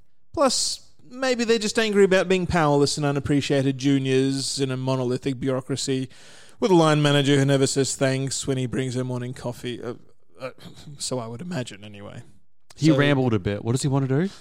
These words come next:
Speaker 1: He did. No, he's just saying that, okay, if you find it offensive, you don't get it because it's satire.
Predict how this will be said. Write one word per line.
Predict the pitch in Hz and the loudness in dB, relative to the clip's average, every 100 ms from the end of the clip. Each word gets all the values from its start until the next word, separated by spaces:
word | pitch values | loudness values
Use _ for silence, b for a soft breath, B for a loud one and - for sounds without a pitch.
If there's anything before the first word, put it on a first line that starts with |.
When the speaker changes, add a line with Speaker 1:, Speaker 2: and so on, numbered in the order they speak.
| - | -10
Speaker 1:
He | - 156 | 0 2
did. | 143 131 | 4 2
No, | 175 185 | 0 2
he's | 196 214 170 | 4 4 0
just | 180 | -4
saying | - 165 160 | 0 0 2
that, | 147 139 - - - - - | 2 0 0 -12 -12 -16 -10
okay, | - 127 | -6 -6
if | 139 - | -6 -6
you | |
find | 139 151 143 | -2 0 0
it | |
offensive, | 139 170 165 165 147 | 0 0 0 0 0
you | 139 147 | 0 0
don't | 139 135 | 0 0
get | 143 127 | 0 0
it | 120 - - | -2 -8 -10
because | 143 - 127 | -8 -4 -4
it's | 127 123 | -4 -6
satire. | - 123 - - - | -6 -6 -10 -14 -16